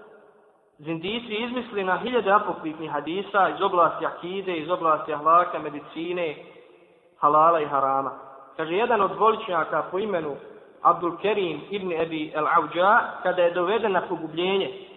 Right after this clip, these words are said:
naravno, mo-, mnoge halife, jeli, stali su, ono, u odbranu sunneta i stali su protiv zi-, ovih dvoličnjaka Zindika. Kaže, kada je poveden na pogubljenje,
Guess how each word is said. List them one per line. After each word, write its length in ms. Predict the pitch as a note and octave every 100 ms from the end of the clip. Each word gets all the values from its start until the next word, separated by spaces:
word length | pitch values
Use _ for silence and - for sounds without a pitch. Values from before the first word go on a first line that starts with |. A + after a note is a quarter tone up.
| - - -
naravno, 380 | D#3 F3+ F3
mo-, 160 | E3 F3+
mnoge 260 | E3+ F#3+ E3+
halife, 480 | E3+ D#3+ F#3 F#3
jeli, 300 | F3+ D#3+ D#3 C3 - -
stali 260 | - F#3+ E3+ -
su, 100 | E3+ - - - - - - -
ono, 120 | C#3+ C#3+
u 60 |
odbranu 300 | F#3 D#3+ D3+
sunneta 520 | D3 F3 G3 F#3+ F#3+ F#3+ - -
i 20 | D3
stali 220 | - F3+
su 140 | F3 D3+
protiv 320 | D#3+ D#3+ D3+
zi-, 240 | C#3 D3+ D3
ovih 420 | C#3+ C#3 C3+ C3+
dvoličnjaka 520 | D#3+ E3+ E3 D3+ D3+
Zindika. 600 | C#3 C#3+ F3 G3+ G#3+ G#3+ A3 - - - - - - - -
Kaže, 300 | E3+ E3+ F3
kada 160 | F3
je 140 | E3+ E3
poveden 440 | E3+ G#3 A3 F#3 - -
na 120 | D#3
pogubljenje, 920 | D3+ D#3+ D3+ D3 D3+ F3+ G3+ A3+ A3